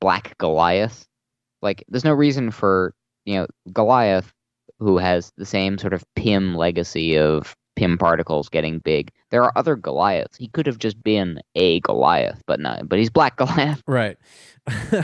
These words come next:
Speaker 2: So, and that's a, oh my God, that's another tangent, but that's a lot of the
Speaker 1: That's the
Speaker 2: times.
Speaker 1: seventies.
Speaker 2: It, but that's also now when you're like, "Let's make a, let's make a black Spider-Man. Let's make a bl-," like, uh, instead of creating original characters like Milestone,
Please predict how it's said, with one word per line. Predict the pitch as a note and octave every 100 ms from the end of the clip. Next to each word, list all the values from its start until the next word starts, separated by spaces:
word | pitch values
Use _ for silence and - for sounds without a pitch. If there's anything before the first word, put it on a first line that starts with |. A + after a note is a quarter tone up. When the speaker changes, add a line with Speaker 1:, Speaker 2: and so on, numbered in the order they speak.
| - G#3 - E3+ - - - -
Speaker 2:
So, | - D3 C#3 C3+ B2+ -
and | C3+
that's | F3+ -
a, | F3+ - -
oh | A#2+ A#2+
my | G2+
God, | F#2 F#2 E2+ _ _ _ -
that's | C3+ D3 C#3
another | A2+ A2+ A#2+ A#2+ A#2+
tangent, | A2+ B2 A#2+ C3 A#2
but | A2+
that's | A#2+ A#2+ -
a | B2+
lot | A2+ A2+ A#2+
of |
the | A#2
Speaker 1:
That's | G#2+
the | A2+
Speaker 2:
times. |
Speaker 1:
seventies. | A#2 A2+ A2+ - - _ _
Speaker 2:
It, | C3 C#3
but | E3
that's | G3+ A3
also | G#3+ G#3 G#3+ D3
now | B2 A2+ B2 C#3 A2
when | G#2 A2
you're | G#2+
like, | G2+ G2+ -
"Let's | E3+ F#3
make | F3 D3
a, | A2 A2 _ _
let's | D#3 E3
make | F3+ C3
a | G#2
black | G#2 C#3+ C#3+ C#3+ _
Spider-Man. | - - D#3+ C3+ A2 G2+ F2+
Let's | A#2+ -
make | C#3
a | B2+
bl-," | A#2+ -
like, | C3+ C3 _ _
uh, | D3 - _ - D#3
instead | E3 D3+ - E3 D#3
of | C3 A#2+
creating | - C#3 C3 A#2+ A2+ A2
original | A#2 A#2+ G#2+ G#2
characters | A2 G2+ G#2+ G2+
like | F#2+
Milestone, | G#2 G#2 G2+ - F#2 D2+